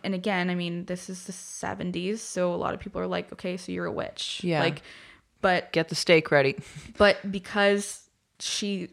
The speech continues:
Speaker 1: behaved so strangely towards the family
Speaker 2: Yeah.
Speaker 1: initially, and then all these things started happening just a few months after they moved in.
Speaker 2: Yeah.
Speaker 1: This new family across the
Speaker 2: They're
Speaker 1: road.
Speaker 2: accusing. Yeah, yeah,
Speaker 1: And
Speaker 2: yeah.
Speaker 1: she's open about how she's like, "I'm a witch."
Speaker 2: Mm-hmm.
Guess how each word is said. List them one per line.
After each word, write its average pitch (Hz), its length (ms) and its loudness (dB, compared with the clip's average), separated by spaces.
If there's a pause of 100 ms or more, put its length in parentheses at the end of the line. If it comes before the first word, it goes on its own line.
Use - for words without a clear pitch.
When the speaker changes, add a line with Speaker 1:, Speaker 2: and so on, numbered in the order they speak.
(280)
Speaker 1:
behaved 208 520 0
so 208 240 0
strangely 190 640 -4
towards 175 380 -6
the - 60 -10
family 180 560 -2
Speaker 2:
Yeah. 123 280 0
Speaker 1:
initially, 262 600 -2 (380)
and 185 160 -2
then 185 100 0
all 196 200 2
these 190 160 -4
things 185 240 -6
started 180 240 -6
happening 226 560 -2
just 190 200 -4
a - 40 -18
few 214 120 -6
months 214 200 0
after 202 280 2
they 202 140 0
moved 202 240 -2
in. 202 400 0
Speaker 2:
Yeah. 135 400 6
Speaker 1:
This 190 300 -4
new 185 120 0
family 196 320 -2
across 185 300 2
the 190 80 -6
Speaker 2:
They're 208 200 6
Speaker 1:
road. 202 160 6
Speaker 2:
accusing. 135 440 0
Yeah, 135 160 2
yeah, 113 140 2
Speaker 1:
And 101 80 2
Speaker 2:
yeah. 82 100 2
Speaker 1:
she's 190 420 -2
open 208 320 6
about 180 280 2
how 185 160 0
she's 180 280 -4
like, 180 200 -2
"I'm 190 100 4
a 214 40 6
witch." - 460 4
Speaker 2:
Mm-hmm. 180 200 4